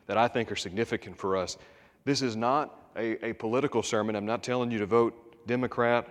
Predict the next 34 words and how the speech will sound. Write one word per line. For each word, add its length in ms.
or 100
Republican, 600
but 120
I 60
would 200
encourage 480
you 140
to 80
vote 240
pro-life 580
as 120
much 340
as 180
is 140
possible. 600
Abortion 420
is 160
a, 120
is 160
a 60
voting 400
issue 280
for 120
me. 180
I 100
won't 280
personally 520
vote 260
for 100
someone 520
who 120
believes 400
in 100
it. 80